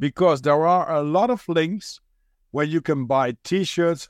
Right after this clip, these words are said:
and merchandise. Uh, shout out for my brothers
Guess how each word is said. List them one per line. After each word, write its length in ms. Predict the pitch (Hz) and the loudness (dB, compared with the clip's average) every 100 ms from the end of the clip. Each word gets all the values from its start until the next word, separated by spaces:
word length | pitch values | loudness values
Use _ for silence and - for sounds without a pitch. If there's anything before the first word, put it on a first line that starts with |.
| - | -10
and 400 | 117 113 113 110 | -8 -6 -6 -4
merchandise. 960 | 131 180 180 170 160 151 147 160 - - _ _ _ _ - | 0 2 0 -4 0 2 2 0 -8 -20 _ _ _ _ -10
Uh, 420 | 131 131 127 120 | -6 -4 -4 -6
shout 400 | 110 190 190 185 | -2 2 4 4
out 180 | 185 180 | 2 2
for 140 | - | -2
my 180 | 165 151 | -2 0
brothers 600 | 123 147 160 151 123 - | 0 0 0 0 -6 -14